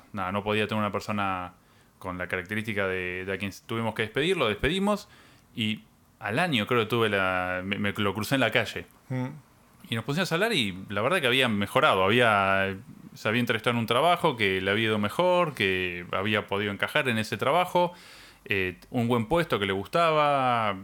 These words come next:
Speaker 1: con más plata de lo que ganaba antes, que es una de, lo, de,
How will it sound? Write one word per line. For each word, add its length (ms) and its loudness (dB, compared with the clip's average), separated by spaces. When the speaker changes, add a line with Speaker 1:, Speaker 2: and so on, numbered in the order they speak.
Speaker 1:
con 140 -2
más 140 -2
plata 540 2
de 80 2
lo 120 2
que 100 0
ganaba 380 4
antes, 240 -2
que 100 -4
es 120 -8
una 160 0
de, 80 -2
lo, 140 -4
de, 160 -8